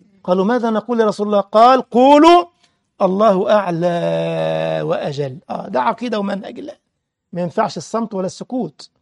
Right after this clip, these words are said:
في الدين، ما ينفعش السكوت. قال أبو سفيان: "يوم ببدر والحرب سجال." ده برضو منهج ودين.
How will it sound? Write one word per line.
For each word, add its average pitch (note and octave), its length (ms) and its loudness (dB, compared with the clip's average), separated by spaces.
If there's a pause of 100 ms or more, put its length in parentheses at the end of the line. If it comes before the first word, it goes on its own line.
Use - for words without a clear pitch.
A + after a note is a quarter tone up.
(840)
في F#3 80 -8
الدين، E3+ 480 -4 (520)
ما G#3+ 60 -4
ينفعش - 360 -4
السكوت. E3+ 500 -16 (920)
قال C4+ 200 6
أبو A#3+ 260 4
سفيان: C4+ 600 4 (2500)
"يوم C#4 640 6
ببدر C#4 720 6 (1160)
والحرب A#3 840 4
سجال." A#3+ 680 8 (1700)
ده F3 120 -2
برضو G#3 280 2
منهج G#3+ 360 0
ودين. A3 500 -2